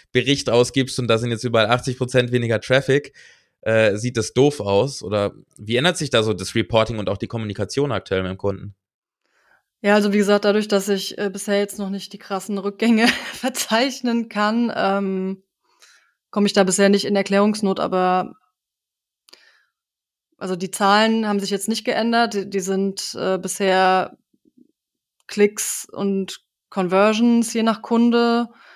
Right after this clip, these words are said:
Speaker 2: Ähm, Positionen werden jetzt immer unwichtiger, denke ich. Also die, die Klicks sind so das Wichtigste.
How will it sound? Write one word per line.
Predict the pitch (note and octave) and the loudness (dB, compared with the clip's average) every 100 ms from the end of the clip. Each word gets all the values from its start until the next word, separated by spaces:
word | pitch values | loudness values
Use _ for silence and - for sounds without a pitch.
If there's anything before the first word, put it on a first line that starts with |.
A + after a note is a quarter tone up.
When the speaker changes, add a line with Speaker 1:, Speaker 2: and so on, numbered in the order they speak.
| - _ _ _ _ _ | -20 _ _ _ _ _
Speaker 2:
Ähm, | - G3 F#3+ F#3+ F#3+ F#3 - - _ _ _ _ _ _ | 0 2 2 0 -2 -4 -8 -16 _ _ _ _ _ _
Positionen | - F#3+ F#3 - G#3+ A#3 B3 A#3+ A#3 - _ _ _ _ _ _ _ _ _ _ _ | -6 -6 -4 2 4 6 6 4 2 -6 _ _ _ _ _ _ _ _ _ _ _
werden | G#3 G3 G3 G3 | -4 2 4 4
jetzt | G3 | 2
immer | G3+ G3 F#3+ - | 0 2 2 0
unwichtiger, | - A3+ A#3+ A#3+ A3+ A3 | 0 2 2 0 0 2
denke | A3 A3 A#3+ | 2 0 0
ich. | G#3+ | 0
Also | G3+ F3 F3+ | -2 -4 -6
die, | F3 F#3 F#3 | -4 -4 -4
die | F#3 | -6
Klicks | - G3+ - | -6 -4 -4
sind | F#3+ | -6
so | - F3+ | -6 -8
das | F3+ | -4
Wichtigste. | G#3 G#3 G#3 - G#3+ A3+ | -4 -4 -8 -8 -4 -4